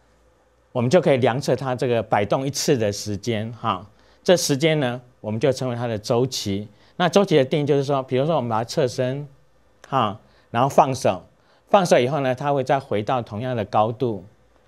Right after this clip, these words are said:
然后再回去，好，再回到原来的位置。这样的话呢，就是它的摆动一次的时间，哈，我们称为它的周期。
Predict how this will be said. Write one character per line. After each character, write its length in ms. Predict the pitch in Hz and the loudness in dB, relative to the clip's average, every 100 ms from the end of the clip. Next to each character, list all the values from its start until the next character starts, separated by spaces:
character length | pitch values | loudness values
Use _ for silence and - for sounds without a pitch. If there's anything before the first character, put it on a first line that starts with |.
| _ | _
然 100 | 139 | -2
后 60 | 143 | 2
再 160 | 147 160 | 4 4
回 320 | - 101 117 | 2 -2 -2
去， 460 | - 165 120 87 - _ _ _ _ _ _ _ _ - | -2 0 0 -2 -14 _ _ _ _ _ _ _ _ -8
好， 140 | 107 104 | -6 2
再 120 | 170 | 2
回 220 | - 123 | 4 2
到 160 | 151 131 | 2 0
原 220 | 117 127 | 0 -2
来 180 | 113 107 | -4 -4
的 160 | 110 | -2
位 220 | 113 127 | 0 -2
置。 280 | 104 110 101 - _ _ _ | -2 -6 -10 -12 _ _ _
这 80 | - | 2
样 80 | 180 | 2
的 120 | 131 | 0
话 160 | 147 135 | -2 -2
呢， 180 | 123 | -4
就 180 | 120 147 | -4 -4
是 160 | 131 127 | -2 -4
它 220 | 131 127 | -4 -4
的 100 | 120 | -4
摆 280 | 113 92 98 | -2 -2 -2
动 200 | 131 117 | -4 -6
一 60 | |
次 260 | - - 151 | -8 -4 -4
的 160 | 110 104 | -2 -6
时 280 | - 107 | -6 -10
间， 280 | 92 117 107 123 | -6 -4 -4 -6
哈， 200 | 110 87 - _ | -10 -10 -18 _
我 60 | 107 | -8
们 100 | 113 | -6
称 140 | 113 127 | -4 -4
为 60 | |
它 120 | 131 | -2
的 100 | 117 | -4
周 280 | 101 120 117 | -4 -2 -2
期。 360 | 127 - 101 | -4 -6 -10